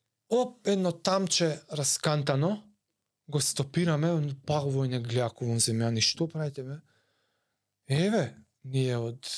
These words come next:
Зелен брег на кај Камак Чалан. Ама другарчево, ајде, качувајте се.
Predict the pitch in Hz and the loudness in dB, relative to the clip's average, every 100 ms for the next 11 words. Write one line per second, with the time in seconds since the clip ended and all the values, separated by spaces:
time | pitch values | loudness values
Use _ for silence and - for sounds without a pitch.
0 | - 156 - 151 151 120 123 135 - 139 | -8 -4 0 2 0 -2 -2 -4 -4 -4
1 | 131 127 - 135 127 - - 131 107 95 | -2 -4 -2 -2 -2 -2 0 0 -2 -8
2 | _ _ _ _ _ _ _ 135 123 123 | _ _ _ _ _ _ _ -4 -2 -2
3 | 131 135 139 139 - 131 131 139 139 127 | -2 0 0 0 0 0 0 0 0 0
4 | 117 120 - 131 113 - - | -2 -4 -2 0 -2 -6 -10